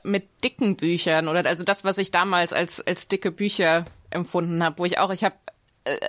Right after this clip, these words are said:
also ich hab auch, seit ich, seit ich lesen konnte, ich hab, äh, hab ich richtig viel gelesen. Bei mir war's, äh, bei mir war's Erich Kästner.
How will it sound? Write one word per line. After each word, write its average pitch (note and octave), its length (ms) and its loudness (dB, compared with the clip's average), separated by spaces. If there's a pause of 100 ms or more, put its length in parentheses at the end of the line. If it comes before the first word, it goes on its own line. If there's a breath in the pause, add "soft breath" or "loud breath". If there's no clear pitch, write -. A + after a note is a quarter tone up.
(160)
also F#3+ 120 0
ich G#3+ 100 0
hab A#3+ 80 0
auch, G#3+ 140 4
seit G3+ 280 0
ich, G3+ 260 -4
seit G3 180 0
ich G3 100 -10
lesen G3 320 0
konnte, F#3 500 0
ich E3 140 -2
hab, F3 200 -4
äh, E3 260 2
hab - 560 -14
ich F3+ 140 -2
richtig F3+ 280 -2
viel E3+ 220 0
gelesen. E3 460 0
Bei E3+ 80 2
mir F3+ 160 2
war's, F3+ 240 2
äh, C3+ 420 2
bei F3+ 100 0
mir F3+ 60 0
war's F#3 180 0
Erich F3+ 280 0
Kästner. B3 560 0